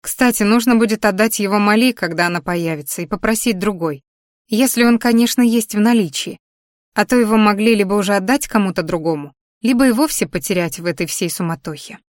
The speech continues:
Там, где временно сидели целители, всё было основательно разгромлено. Так что я не нашла ничего лучше, как пойти к Рену Зейру.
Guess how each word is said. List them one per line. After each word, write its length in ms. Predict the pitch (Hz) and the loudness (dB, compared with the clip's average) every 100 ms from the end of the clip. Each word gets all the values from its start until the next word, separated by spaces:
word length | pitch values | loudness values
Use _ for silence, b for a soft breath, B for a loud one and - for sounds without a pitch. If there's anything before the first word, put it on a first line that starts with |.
| _ _ _ _ _ _ - | _ _ _ _ _ _ 0
Там, 280 | 240 226 208 | 2 4 4
где 180 | 190 | 2
временно 400 | 208 233 220 202 | 2 4 4 2
сидели 420 | 196 208 185 208 185 | -2 -2 0 0 -2
целители, 560 | - 220 285 - 165 | -2 -2 -2 -2 -4
всё 240 | 156 - 254 | -4 -2 0
было 280 | 214 220 - | 2 0 0
основательно 720 | - 220 202 202 - 190 185 | -2 0 2 0 0 -2 -2
разгромлено. 680 | 190 185 165 156 143 160 175 - _ _ _ _ _ | -4 -6 -6 -6 -10 -16 -20 -20 _ _ _ _ _
Так 140 | 214 - | -6 -4
что 180 | - | 0
я 160 | 254 254 | 2 4
не 100 | 240 | 4
нашла 380 | 233 233 - 277 | 4 2 2 2
ничего 420 | 208 - 202 196 | 2 0 -4 0
лучше, 360 | 240 277 - 170 | 0 -2 -6 -4
как 220 | 185 - | -4 -4
пойти 300 | 180 180 196 | -6 -4 -6
к 80 | 190 | -4
Рену 300 | 185 180 170 | -4 -2 -4
Зейру. 460 | 165 156 147 - | -6 -8 -10 -18